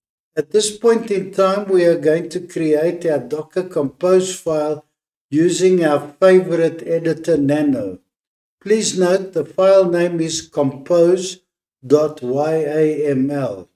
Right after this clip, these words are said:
So this is the command we will run. At this point in time, we need to go to our instructions. And if you have a look over here, we have our Docker Compose file. You can click that to copy it.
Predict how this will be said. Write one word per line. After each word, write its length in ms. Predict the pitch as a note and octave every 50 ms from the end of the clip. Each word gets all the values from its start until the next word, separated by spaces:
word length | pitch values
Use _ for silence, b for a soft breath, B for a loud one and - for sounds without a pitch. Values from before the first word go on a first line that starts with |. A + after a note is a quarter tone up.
| _ _
So 220 | - - F3+ F3 E3+
this 280 | C#3+ F3+ G3 F#3 -
is 200 | A#3+ A#3 G3 -
the 160 | - F#3+ F#3
command 560 | F#3 - F#3 E3 D#3 E3 E3+ F3+ G3+ G3+ F3 D3
we 180 | C#3+ E3 E3+
will 240 | D#3+ D#3 D#3+ D3+ C#3+
run. 560 | C3+ C#3 E3 F3+ G3+ A#3 A#3+ A#3+ A#3+ - - _ _ _ _ _ _ _ _ _ _ _ _ _ _ _ _ _ _ _ _ _ _ _ -
At 140 | D#3 D3 _
this 200 | - A3+ A3 - -
point 320 | - B3 A#3 A3+ A#3 -
in 200 | G#3+ F#3+ F3+ -
time, 320 | - G3+ G#3 G#3 A3 G#3+ F#3+
we 120 | F#3 F3
need 340 | E3 E3+ F3+ G3 G3 F#3+ -
to 100 | - F3+
go 320 | C#3+ C3 D#3+ D#3+ F3 F3+ E3+
to 260 | - F#3 F3+ E3 D#3+
our 240 | D#3 D3 D3 D3 C#3
instructions. 1160 | C3+ B2+ B2 - - - - E3+ F3+ F#3 F3+ - - - G3+ A3 A#3+ A#3+ A#3 A#3 - - _ _ _ _ -
And 160 | D#3 D#3 F3
if 200 | F#3+ F#3+ F#3 F#3+
you 120 | G#3 F#3+
have 200 | E3 F3 F#3+ F3+
a 80 | F3 F3+
look 300 | F3+ F#3+ G#3+ G#3 - -
over 240 | G3 F#3+ F#3 F3 F3
here, 380 | D#3+ C3 F3+ F#3+ G3+ G#3 G#3 G3
we 200 | F3 E3+ E3 D3+
have 180 | D#3 E3+ D#3 D3+
our 160 | E3 D#3 D#3
Docker 440 | C#3+ C3+ D#3 D#3+ D#3+ - - F#3+ F#3+
Compose 800 | F#3 - D#3+ C#3+ C#3 C3+ C#3 - E3+ F3 F3+ F3+ F3+ F3+ -
file. 640 | - - - F#3 F3+ F3+ F#3 F#3+ G3+ A3+ A3 - - _ _ _ _ _ _ _ _ _ _ _ _ _ _ _ _ _ _ _ _ _ _ _ _ _ _
You 140 | C3+ C3+ C3
can 340 | - - D3+ C#3+ - -
click 300 | - - F#3 F#3 F#3 -
that 400 | C#3+ C#3+ D#3+ D#3+ D#3+ D#3 D#3+ -
to 100 | - -
copy 520 | - - - F3+ E3+ E3 E3+ - F3+ F3 F3
it. 340 | F#3 G#3+ - - - -